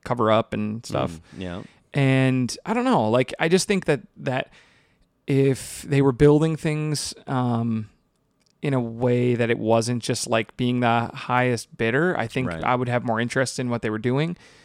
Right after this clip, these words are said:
Speaker 1: Um, but
Speaker 2: Yeah, I mean, to me, it's like, culturally, cultural differences I embrace.
Speaker 1: Yeah.
Speaker 2: Like, we live in Northeast. We, you have a mosque down the street.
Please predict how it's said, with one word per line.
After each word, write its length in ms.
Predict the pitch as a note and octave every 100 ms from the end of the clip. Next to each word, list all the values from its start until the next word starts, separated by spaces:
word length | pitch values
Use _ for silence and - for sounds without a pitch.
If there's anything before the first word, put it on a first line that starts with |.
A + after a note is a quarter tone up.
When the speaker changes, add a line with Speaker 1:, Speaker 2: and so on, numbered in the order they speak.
| _ _
Speaker 1:
Um, 480 | C#3 A#2 A2+ A2 G#2+ -
but 200 | A#2 -
Speaker 2:
Yeah, 240 | - A#3 -
I 80 |
mean, 180 | C#3+ D3+
to 120 | B2+ D3
me, 280 | D3 G3
it's 180 | F3 -
like, 360 | C3 A2+ G2 - - C2 _ _ - -
culturally, 720 | D3 G3 E3 C3+ B2 A#2+ A2
cultural 380 | B2+ D3+ -
differences 640 | B2+ A#2+ B2+ A#2 A#2 G#2+ - -
I 140 | G2 G#2
embrace. 840 | G2+ E2+ F2+ D#2 - - - - -
Speaker 1:
Yeah. 220 | E3+ A2+ - -
Speaker 2:
Like, 180 | A#2+
we 100 | A#2 C#3+
live 180 | D3+
in 80 | C3+
Northeast. 840 | C3 A#2 G#2 G#2+ G2+ F#2 - - - _ _ _ _ _ _ _
We, 160 | G#2 A2
you 640 | A2 G#2+ G#2+ G#2 F#2+ G#2
have 80 | G2+
a 60 |
mosque 380 | G#2 G#2 G2+ -
down 180 | G#2 F#2
the 60 | F2+
street. 920 | - - C#3+ D3 C#3+ C#3 C3+ - -